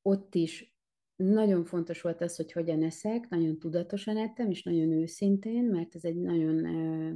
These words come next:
nagy, ö, igénybevétel érzelmileg, mentálisan. Fizikailag nem tűnik annak, de mivel az érzelmi, mentális része az egy eléggé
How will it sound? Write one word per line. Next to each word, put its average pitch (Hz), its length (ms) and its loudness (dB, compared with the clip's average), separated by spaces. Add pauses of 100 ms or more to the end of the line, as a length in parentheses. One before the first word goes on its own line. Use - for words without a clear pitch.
(140)
nagy, 160 520 -2
ö, 170 100 -4
igénybevétel 160 1080 -4
érzelmileg, 160 640 -2
mentálisan. 170 1000 -2 (480)
Fizikailag 185 540 -2
nem 180 200 4
tűnik 170 320 0
annak, 190 240 2
de 180 100 -2
mivel 175 300 0
az 175 120 -2
érzelmi, 170 400 2
mentális 165 640 -6
része 170 320 -4
az 165 140 -4
egy 165 140 -4
eléggé 160 500 -2